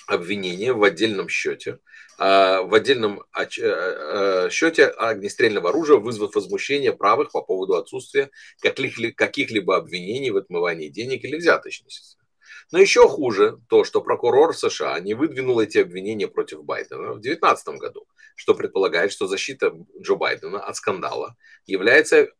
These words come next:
оперативным принципом Министерства юстиции и Ф Б Р. То есть его защищают. Во вторник прокуратура С Ш А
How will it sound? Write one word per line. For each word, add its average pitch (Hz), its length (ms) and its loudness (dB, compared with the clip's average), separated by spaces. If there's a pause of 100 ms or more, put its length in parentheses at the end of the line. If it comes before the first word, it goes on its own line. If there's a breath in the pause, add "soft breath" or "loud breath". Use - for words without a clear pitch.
(220)
оперативным 117 680 2
принципом 139 460 -6
Министерства 123 480 -6
юстиции 180 420 -12
и - 20 -10
Ф 160 140 -14
Б 147 140 0
Р. - 80 -8 (480)
То 120 60 -8
есть 110 120 -6
его 156 120 -6
защищают. 151 520 -4 (1040 loud breath)
Во 127 120 4
вторник 208 380 10
прокуратура - 600 4
С - 140 -6
Ш - 140 -8
А 69 160 -4